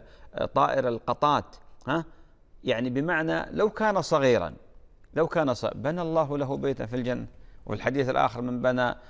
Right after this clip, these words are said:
مسجدا لله أو ليذكر فيه الله بنى الله له بيتا في الجنة". ولذلك احرصوا، بارك الله، كل من كان عنده قدرة على بناء المساجد لا يتردد ولا يقول بعدين ولا يقول بعد وفاتي، ما يدري،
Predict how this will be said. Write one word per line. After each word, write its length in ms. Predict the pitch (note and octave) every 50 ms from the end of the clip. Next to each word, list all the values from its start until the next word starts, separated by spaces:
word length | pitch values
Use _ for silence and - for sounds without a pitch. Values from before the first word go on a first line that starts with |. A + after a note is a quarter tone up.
| - - -
مسجدا 500 | - C3 C3 - - - A#2+ A2+ A#2 A#2+
لله 400 | A#2 A2+ A2+ A#2 A#2 A#2 A#2+ A#2+
أو 260 | B2 - A2 A#2 A2+
ليذكر 640 | A#2 A#2+ B2 B2+ C3 C3+ B2+ A#2 - - B2 A#2+ A#2
فيه 320 | A2 - C3+ C3 B2+ G#2+ A#2+
الله 500 | A#2+ A#2+ A#2 A#2 C3 C#3 C#3 C3 A2+ F#2 - - - - - - - - -
بنى 180 | A#2 A#2+ C3
الله 320 | C3 C3 C3 C3 A#2 A#2+ B2+
له 200 | C3 A#2+ B2+ B2
بيتا 300 | B2 B2+ B2 A#2 A#2 G#2+
في 100 | G#2 A#2+
الجنة". 380 | A#2 A2+ A#2 A2+ G#2+ - - - - - - - - - -
ولذلك 460 | G#2+ G#2+ A2+ B2 B2+ B2+ B2 - -
احرصوا، 420 | - D3 - E3 D#3 C3+ - C3
بارك 320 | B2 B2+ B2 A#2+ A#2+ A2+ -
الله، 160 | C3+ A#2+ A#2
كل 320 | - - - F3 F3 D#3+
من 220 | D3 C#3 C3+ B2+ A2+
كان 280 | - C3 B2 B2 B2
عنده 480 | A#2 G#2+ A2+ A#2+ A#2+ A2 G#2+ G#2+ A2+ -
قدرة 420 | - B2+ B2+ A#2 C3 A#2+ A2 F2+ - - - - - - - - -
على 260 | A2 A2+ A2+ A#2 A2+
بناء 320 | G#2+ A#2 A#2+ B2+ C3 A#2+
المساجد 600 | A2+ A#2 A2+ A2 G#2+ - C3 B2+ A#2+ A2+ A2 G#2+
لا 280 | A#2 B2+ D#3 F#3 G#3+ A#3
يتردد 760 | A3+ A3 G3+ A3 - E3 D#3 D3+ C#3 B2+ A2+ A2 A2 G2 D#2+ - - - - - - - - - - -
ولا 300 | B2 B2+ D3+ F#3 G3+ G3
يقول 320 | F#3+ F3+ - - E3 D#3
بعدين 600 | C#3 C3+ C#3+ B2 B2+ B2+ C#3 C#3 C3+ B2 A2 G2
ولا 240 | F2 F#2+ C3 C#3+ D#3
يقول 240 | D#3 D3 - D3 C#3
بعد 260 | C3 C#3+ B2 B2 C3
وفاتي، 500 | C3+ B2+ A2 C3 C3 B2+ A#2+ A2 - A#2+
ما 200 | B2 C#3+ E3+ F#3+
يدري، 400 | G3+ F#3 E3 C#3 B2 G2+ F2+